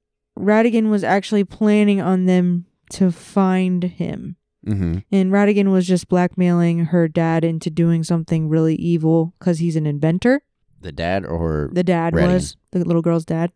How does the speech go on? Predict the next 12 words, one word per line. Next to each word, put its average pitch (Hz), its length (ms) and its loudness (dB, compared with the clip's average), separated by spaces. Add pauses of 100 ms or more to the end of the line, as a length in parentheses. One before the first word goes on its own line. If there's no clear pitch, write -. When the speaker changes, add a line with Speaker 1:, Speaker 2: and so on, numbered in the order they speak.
Speaker 2:
Right, 82 200 -2
okay. 78 200 -8 (380)
Speaker 1:
Um, 185 440 0 (400)
and 202 600 2 (160)
there 208 220 4
was 196 200 2
this, 190 240 2
what 214 160 -2
do 247 60 2
you 247 60 -2
call 233 220 4
those, 202 380 0